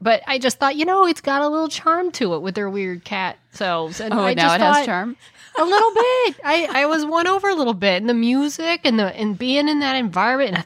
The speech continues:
Speaker 1: theater environment, some reason just kinda grabbed me more than sitting here watching it on the T V or my
Speaker 2: <laughs>
Speaker 1: phone. I liked
Speaker 2: So
Speaker 1: it a
Speaker 2: just
Speaker 1: little
Speaker 2: to
Speaker 1: bit.
Speaker 2: specify, it was the exact same trailer that
Speaker 1: Yeah.
Speaker 2: we watched, except then you just
Speaker 1: Yeah.
Speaker 2: saw it on the big screen, right?
Speaker 1: Yeah,
Speaker 2: Okay.
Speaker 1: I just felt a little bit of the,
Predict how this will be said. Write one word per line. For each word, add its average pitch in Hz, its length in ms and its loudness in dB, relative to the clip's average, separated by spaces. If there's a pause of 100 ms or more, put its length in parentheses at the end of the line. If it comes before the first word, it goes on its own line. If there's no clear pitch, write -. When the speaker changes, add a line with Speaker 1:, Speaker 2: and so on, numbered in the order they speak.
Speaker 1:
theater 285 300 0
environment, 302 500 -2
some 285 240 -6
reason 294 280 -4
just 277 160 -8
kinda 311 200 -6
grabbed 285 300 0
me 262 60 0
more 226 180 -2
than 214 120 -4
sitting 247 400 -8
here 247 200 -2
watching 240 420 -6
it 240 100 -2
on 247 100 2
the 233 180 -2
T 254 160 2
V 277 200 0
or 247 120 2
my 214 140 2
Speaker 2:
<laughs> - 20 -2
Speaker 1:
phone. 269 500 0
I 196 160 -4
liked 277 300 -6
Speaker 2:
So 220 80 2
Speaker 1:
it 208 80 4
a - 20 4
Speaker 2:
just 233 60 4
Speaker 1:
little 196 80 2
Speaker 2:
to 156 40 0
Speaker 1:
bit. 151 200 2
Speaker 2:
specify, 202 380 -4
it - 100 -8
was 180 100 -6
the 180 140 -4
exact 170 480 -2
same 185 240 -2
trailer 147 440 2
that - 160 -2
Speaker 1:
Yeah. 370 160 4
Speaker 2:
we 427 40 6 (240)
watched, - 220 -4 (440)
except 175 320 -4
then 170 380 2
you 170 100 4
just 160 160 2
Speaker 1:
Yeah. 240 40 0
Speaker 2:
saw 147 120 0
it 143 60 -2
on 135 120 -6
the 123 60 -8
big - 80 -10
screen, - 220 -14
right? 143 260 -6
Speaker 1:
Yeah, 339 160 -2
Speaker 2:
Okay. 370 160 4
Speaker 1:
I 262 60 0
just 262 240 -4
felt 302 260 2
a 302 60 -4
little 285 180 0
bit 277 160 0
of 247 200 -2
the, 262 260 0